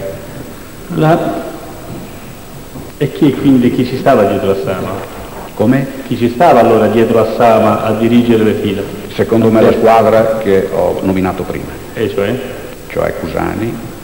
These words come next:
Speaker 2: Colombo e Bisignani. Gli stessi che poi ebbero i contatti con la Goldman Sachs, con Cragnotti, con Gardini e con la Citibank, non so con chi altro, perché non ho mai partecipato a nessuna di queste riunioni,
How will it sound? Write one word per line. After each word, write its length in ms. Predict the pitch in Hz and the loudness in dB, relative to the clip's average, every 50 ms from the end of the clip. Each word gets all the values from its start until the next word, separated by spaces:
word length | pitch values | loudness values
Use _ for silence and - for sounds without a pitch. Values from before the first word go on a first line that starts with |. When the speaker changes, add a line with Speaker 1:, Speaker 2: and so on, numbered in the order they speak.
| - - - - - - - - | -16 -18 -18 -18 -18 -18 -18 -6
Speaker 2:
Colombo 460 | - 92 87 85 85 85 - - 110 | -4 -4 -2 -2 -2 -2 -2 -2 -2
e 20 | - | -4
Bisignani. 560 | 87 - 85 90 80 73 - 67 - - - - - - - - - - - - - - - - - - - - - - - - - - - - - - - - - - - - - - - | -4 -6 -6 -6 -6 -6 -8 -10 -12 -12 -14 -16 -16 -16 -18 -16 -16 -16 -16 -16 -18 -18 -18 -18 -18 -18 -18 -18 -18 -18 -18 -18 -18 -18 -18 -18 -18 -18 -18 -18 -16 -16 -16 -16 -16 -14 -8
Gli 160 | - 101 117 | -2 0 0
stessi 480 | 123 117 - - 117 117 117 117 123 123 | 0 2 4 4 4 6 4 4 2 2
che 120 | 120 104 | 2 2
poi 200 | 95 104 101 98 | 2 4 6 6
ebbero 260 | 101 101 95 101 98 98 | 6 6 6 6 4 4
i 80 | 98 | 4
contatti 600 | 98 98 92 95 - 101 98 98 - - 92 92 - | 2 0 0 0 2 2 2 2 0 -2 -6 -6 -4
con 120 | - 90 | -2 0
la 340 | 90 90 90 87 85 80 76 - - - - - - | 0 2 2 2 2 2 0 -2 -4 -10 -10 -12 -4
Goldman 360 | - 92 101 - - - - - - | 0 2 2 4 4 2 0 0 2
Sachs, 400 | 123 117 113 117 120 - - - - - - - - - - - - - - - - | 4 4 4 4 0 -2 -6 -8 -8 -10 -12 -12 -14 -14 -14 -14 -14 -14 -14 -12 -4
con 160 | - 98 98 | -2 -2 -2
Cragnotti, 600 | 95 95 95 95 92 101 104 110 104 - - 101 | 0 0 0 0 2 2 2 2 2 0 -4 -4
con 160 | 95 98 98 90 | -2 -2 0 2
Gardini 520 | 95 95 92 82 95 110 110 101 92 87 | 2 0 0 0 0 2 2 2 0 0
e 300 | 82 - - - - - | -2 -4 -8 -10 -12 -4
con 160 | - - - | -2 0 0
la 80 | 92 87 | 0 0
Citibank, 560 | - - - 98 92 85 101 104 101 98 - | -2 -4 -4 -4 -2 0 0 0 0 0 -2
non 140 | - 90 85 | -4 -6 -2
so 140 | - 113 101 | 0 0 0
con 160 | 98 101 92 | 2 0 -2
chi 160 | - - 104 | 0 0 2
altro, 360 | 101 92 90 85 80 - 98 82 | 2 4 4 2 2 0 -2 0
perché 220 | 80 80 76 80 | 0 -2 -2 0
non 140 | 80 85 82 | 0 0 0
ho 60 | 82 | 2
mai 240 | 87 101 120 123 104 | 2 4 4 2 2
partecipato 720 | - - 92 - - 82 80 90 80 - 98 87 82 - 82 | 2 0 -2 -2 -2 -4 -6 -6 -2 0 0 0 2 0 -2
a 20 | |
nessuna 300 | 80 80 78 101 98 90 | -2 -2 -4 -4 -4 -4
di 60 | 82 | -4
queste 260 | 78 87 85 82 - | -6 -6 -8 -6 -4
riunioni, 480 | 92 95 104 101 98 90 90 87 87 85 | -2 -2 -2 -2 -2 -2 -2 -4 -4 -6